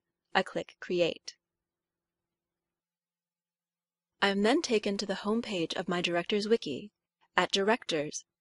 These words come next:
dot private label tutorials dot wikispaces dot net. This is the wiki in which my directors can share notes, upload documents,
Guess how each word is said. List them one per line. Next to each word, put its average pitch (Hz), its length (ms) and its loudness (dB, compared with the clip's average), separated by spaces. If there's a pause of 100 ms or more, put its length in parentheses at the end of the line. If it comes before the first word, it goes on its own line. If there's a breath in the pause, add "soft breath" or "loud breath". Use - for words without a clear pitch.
dot 180 180 2
private 202 340 2
label 208 240 2
tutorials 165 760 -2 (340)
dot 180 160 2
wikispaces 156 800 0 (220)
dot 165 240 -4
net. 185 360 -6 (1800)
This 226 180 6
is 277 140 2
the 277 120 2
wiki 147 460 0
in 196 160 0
which 190 140 -2
my 190 120 0
directors 190 460 0
can 180 140 -10
share 202 280 6
notes, 180 520 -2 (680)
upload 233 320 8
documents, 190 680 -2